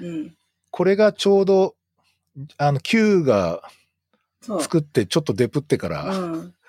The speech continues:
Speaker 2: 四年後に作られていて。
Speaker 1: そうそうそうそう。
Speaker 2: で、僕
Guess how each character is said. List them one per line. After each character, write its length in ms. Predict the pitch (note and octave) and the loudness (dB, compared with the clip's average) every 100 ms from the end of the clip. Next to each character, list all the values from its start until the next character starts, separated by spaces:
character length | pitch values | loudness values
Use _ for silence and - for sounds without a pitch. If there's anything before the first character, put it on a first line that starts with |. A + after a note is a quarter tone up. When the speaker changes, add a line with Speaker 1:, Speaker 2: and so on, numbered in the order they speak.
| _ - | _ 0
Speaker 2:
四 140 | C3 | 2
年 200 | D#3 D#3 | 4 4
後 100 | D3+ | 4
に 100 | C#3+ | 2
作 180 | D3 D3 | 0 2
ら 100 | C3+ | 2
れ 60 | |
て 100 | G2+ | 2
い 80 | D#2+ | -8
て。 320 | - E2+ C#2+ - | -8 -8 -8 -8
Speaker 1:
そ 140 | G#3+ | -8
う 40 | |
そ 180 | G3 F#3+ | -8 -10
う 40 | F3 | -12
そ 160 | F3 | -14
う 60 | E3+ | -16
そ 200 | - D4+ | -12 -12
う。 140 | - _ - | -12 _ -12
Speaker 2:
で、 200 | C3+ B2+ _ - | -4 -4 _ -2
僕 200 | F3+ | -2